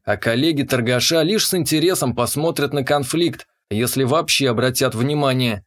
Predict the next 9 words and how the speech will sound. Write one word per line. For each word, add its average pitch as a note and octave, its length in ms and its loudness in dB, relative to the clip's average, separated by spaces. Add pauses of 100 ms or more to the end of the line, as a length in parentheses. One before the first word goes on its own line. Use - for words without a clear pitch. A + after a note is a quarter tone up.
(200)
поскольку D#3+ 540 0
их F3 180 0
это D3+ 180 -2
не D3 120 0
затронет, C#3 640 0 (320)
как A2 220 -2
и C#3 40 2
стационарные E3 760 2
власти. C#3 640 0